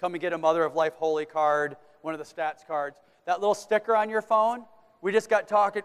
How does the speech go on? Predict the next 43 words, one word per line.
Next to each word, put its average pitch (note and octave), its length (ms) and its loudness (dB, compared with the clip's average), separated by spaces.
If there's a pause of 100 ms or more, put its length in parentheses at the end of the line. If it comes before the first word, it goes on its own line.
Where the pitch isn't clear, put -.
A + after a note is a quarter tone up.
we F#3+ 80 -2
just F#3+ 100 -10
got G#3 120 -2
done F#3 100 -6
talking F#3+ 200 2
about E3+ 160 0
messaging. E3 500 -4 (540)
That E3+ 160 -2
little G3 180 4
Remember G3 340 0
the F#3+ 120 0
Unborn F#3 380 0
sticker F3+ 340 -4
on D#3+ 120 0
your D#3+ 120 -4
phone, D#3+ 400 0
same F3 300 -6
effect. D#3+ 540 -2 (420)
People F#3+ 260 -2
see G3+ 300 0
it, G3 120 0
they E3+ 80 -4
talk F#3+ 320 2
about F3+ 340 2
it, E3 60 -14
you D3 60 -12
set G3 220 -10
your D#3 200 -6 (380)
phone G3 300 2
down F#3 320 2
in E3 80 -6
the D#3 80 -2
lunchroom, F3 640 -2
you D3+ 60 -8
set F#3 220 -6
your D#3 100 -8
phone F3 320 -4
down E3+ 200 -2
somewhere, E3 600 -4 (260)
your D3+ 100 -8
family F#3 540 -2
sees F3+ 400 -8
it, F3 160 -6